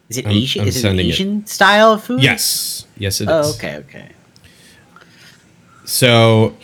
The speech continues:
Speaker 2: uh, we, we do that, and then we go and grab some beers.
Speaker 1: Hell
Speaker 2: I s-,
Speaker 1: yeah.
Speaker 2: <laughs> I ran into Compass, um, which is a
Speaker 1: Mm.
Speaker 2: company you used to work
Speaker 1: Yeah,
Speaker 2: for.
Speaker 1: I knew we had an office in Capitol Hill. I used to,
Speaker 2: Mm-hmm.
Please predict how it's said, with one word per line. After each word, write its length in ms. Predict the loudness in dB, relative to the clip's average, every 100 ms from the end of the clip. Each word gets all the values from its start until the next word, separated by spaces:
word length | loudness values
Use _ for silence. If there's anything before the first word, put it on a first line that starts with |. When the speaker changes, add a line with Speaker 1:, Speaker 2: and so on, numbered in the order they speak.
| -2
Speaker 2:
uh, 420 | 0 2 2 2
we, 160 | -2 -4 _ -6
we 80 | 0
do 200 | 4 4
that, 380 | 4 2 0 -4 _ _ _ _ 0
and 580 | 4 6 6 4 4 4
then 140 | 4
we 80 | 6
go 160 | 4
and 80 | 4
grab 260 | 4 2 0
some 180 | 0 2
beers. 600 | 4 2 0 -2 -10 -14 -20 _ _ _ _ _ _ _
Speaker 1:
Hell 220 | -10 0 2
Speaker 2:
I 40 |
s-, 120 | 2
Speaker 1:
yeah. 300 | 2 -2 -4
Speaker 2:
<laughs> 140 | -2 4
I 40 |
ran 300 | 4 4 4
into 480 | 4 4 4 4 0 -10 _ -4
Compass, 600 | -2 0 0 -2 -4 -6 _ _ -20 -20 -20 -4
um, 760 | 2 4 4 2 2 0 0
which 180 | -2 0
is 120 | 2
a 40 | 4
Speaker 1:
Mm. 40 |
Speaker 2:
company 320 | 4 2 4
you 120 | 6 6
used 160 | 4
to 60 | 2
work 180 | 4 4
Speaker 1:
Yeah, 200 | 4 4
Speaker 2:
for. 160 | 4
Speaker 1:
I 80 | 2
knew 180 | 6 8
we 120 | 8
had 220 | 6 2
an 100 | 2
office 400 | 4 4 2 -6
in 100 | -6
Capitol 420 | -2 -2 -2 -4 -4
Hill. 180 | -2
I 100 | -4
used 280 | -6 -8 -6
to, 60 | -4
Speaker 2:
Mm-hmm. 240 | -2 -4